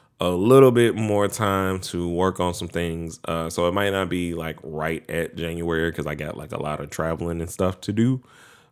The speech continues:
Uh, but the second or third week of January, the YouTube content will resume, and I'm gonna be more consistent 'cause that is my pledge to myself. On top of being more consistent with this podcast, because there's so much anime stuff that I have yet to talk about or even dive into,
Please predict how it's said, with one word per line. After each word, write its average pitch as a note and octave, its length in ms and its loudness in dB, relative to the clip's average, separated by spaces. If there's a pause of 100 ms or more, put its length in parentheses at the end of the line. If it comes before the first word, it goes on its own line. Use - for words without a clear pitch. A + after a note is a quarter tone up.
(120)
Uh, F2+ 280 0
but F2 280 -2
the F2 120 -4
second A2+ 340 0
or G#2 80 -2
third F#2 240 2
week E2+ 280 -4
of E2 180 0
January, D#2+ 540 0
the E2 440 -4
YouTube F#2 680 0
content E2+ 440 -6
will E2+ 140 -6
resume, G2 560 -2
and - 160 -8
I'm G2+ 100 -4
gonna F#2+ 180 -4
be F2 100 -4
more E2 200 -4
consistent D#2+ 460 -12
'cause D#2 140 -8
that F2+ 280 -4
is F2 220 -6
my D2 240 -8
pledge F#2+ 540 2
to F2 80 -6
myself. G2+ 500 4 (360)
On F#2 100 -8
top A#2+ 220 4
of A2 60 0
being G#2 220 -2
more C#3 240 8
consistent A2 500 -4
with F#2 120 -6
this F2+ 120 -6
podcast, E2 760 -2
because - 220 -6
there's F2 220 -4
so A#2 240 0
much G#2+ 180 -2
anime F#2 300 -2
stuff F2 220 -4
that F2 120 -4
I E2 60 -4
have D#2 320 -6
yet F2 240 -4
to - 80 -16
talk F#2 260 2
about F2 320 2
or B2 220 0
even G2+ 380 -2
dive F#2 360 -2
into, A#2 640 -2